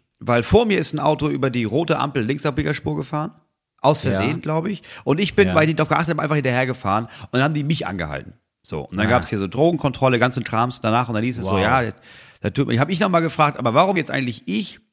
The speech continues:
Speaker 1: und warum nicht die vor mir?
Speaker 2: Mhm.
Speaker 1: Also warum bin ich angehalten worden und die nicht? Und dann
Speaker 2: Mhm.
Speaker 1: meinte er, ja, ganz ehrlich, ähm,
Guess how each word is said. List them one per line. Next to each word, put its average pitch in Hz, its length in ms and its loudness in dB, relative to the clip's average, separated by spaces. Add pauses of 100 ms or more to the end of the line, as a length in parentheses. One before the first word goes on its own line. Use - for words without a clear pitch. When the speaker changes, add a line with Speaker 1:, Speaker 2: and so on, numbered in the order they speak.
(160)
Speaker 1:
und 117 120 -4
warum 143 320 0
nicht 143 320 -6
die 151 280 0
vor 160 300 -2
mir? - 240 -8 (500)
Speaker 2:
Mhm. 113 160 0
Speaker 1:
Also 104 140 4
warum 147 220 6
bin 147 100 2
ich 214 220 2
angehalten 147 340 2
worden 139 160 2
und 135 180 -6
die 147 140 -2
nicht? 151 300 0 (480)
Und 98 140 0
dann 120 120 4
Speaker 2:
Mhm. - 20 2
Speaker 1:
meinte 147 180 4
er, 147 300 4 (340)
ja, 85 120 -2
ganz 107 200 -2
ehrlich, 104 380 2 (480)
ähm, 98 440 2